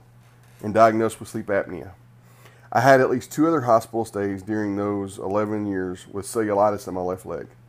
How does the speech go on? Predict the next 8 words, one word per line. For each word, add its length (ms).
These 180
were 120
the 60
consequences 840
of 220
those 200
poor 260
choices 640